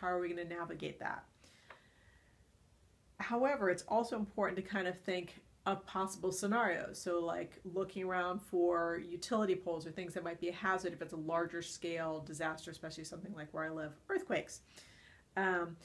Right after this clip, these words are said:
and then, you know, what is the plan of action should, you know, we not be at home, you know, or not in the, in the, in the neighborhood? So, like, in the Bay Area, you know, what happens when someone's stuck across a bridge,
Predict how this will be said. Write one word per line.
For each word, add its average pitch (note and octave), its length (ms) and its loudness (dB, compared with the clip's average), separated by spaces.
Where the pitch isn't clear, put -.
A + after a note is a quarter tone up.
and A3 200 6
then, G#3 400 4
you G3+ 120 2
know, F#3 220 2
what A3 200 6
is A3+ 120 4
the A3 100 -2
plan G3 280 0
of F#3 80 -2
action F3+ 640 -2
should, F#3 800 2
you F#3 100 0
know, F3+ 80 2
we F3 140 2
not F3+ 400 2
be E3 140 0
at - 80 -2
home, - 260 -10
you F3 100 -2
know, E3+ 60 2
or E3+ 120 2
not F3+ 300 4
in E3 80 -2
the, E3 200 -2
in E3+ 120 -4
the, E3 260 -6
in F3+ 80 -8
the E3+ 80 -6
neighborhood? E3 640 -6
So, E3 220 -2
like, E3 220 -2
in E3 80 -4
the E3 60 -4
Bay E3+ 240 -2
Area, G3 420 4
you F3+ 120 -4
know, F3 80 -2
what F#3 200 -2
happens G#3 420 -2
when F3 140 -4
someone's E3+ 720 -6
stuck - 380 -2
across E3 340 -2
a E3+ 60 -2
bridge, F#3 680 2